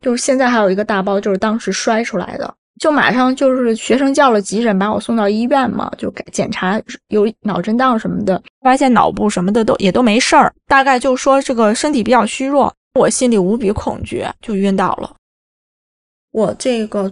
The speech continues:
左侧的头尤其疼，主要用左眼工作，所以我左眼特别疲劳，带动我左侧的头部都特别的疲劳。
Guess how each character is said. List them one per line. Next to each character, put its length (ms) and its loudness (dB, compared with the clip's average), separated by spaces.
左 260 -2
侧 240 -2
的 140 -4
头 280 -4
尤 220 -2
其 220 -6
疼， 320 -12
主 200 -2
要 140 -2
用 200 -2
左 200 -2
眼 220 0
工 240 -8
作， 260 -8
所 120 -2
以 60 2
我 220 -2
左 200 -2
眼 160 -2
特 140 -8
别 140 -2
疲 220 -8
劳， 260 -10
带 220 -2
动 200 -4
我 120 -2
左 160 -6
侧 220 -10
的 120 -6
头 320 -6
部 220 -10
都 140 -8
特 240 -8
别 180 -10
的 120 -10
疲 200 -14
劳。 240 -14